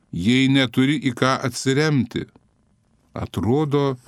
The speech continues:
nieko kito nelieka, kaip gyvenimas grimsta į nebūtį. Kristus ragino:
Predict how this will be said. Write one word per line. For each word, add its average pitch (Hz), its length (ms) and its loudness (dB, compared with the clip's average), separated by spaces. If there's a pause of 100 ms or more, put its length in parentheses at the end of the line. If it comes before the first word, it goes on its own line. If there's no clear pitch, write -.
(140)
nieko 165 760 4
kito 185 320 2
nelieka, 160 800 2 (480)
kaip 98 240 2
gyvenimas 131 840 2
grimsta 101 680 0
į 98 160 -2
nebūtį. 67 720 -4 (1040)
Kristus 107 400 -4
ragino: 98 600 -2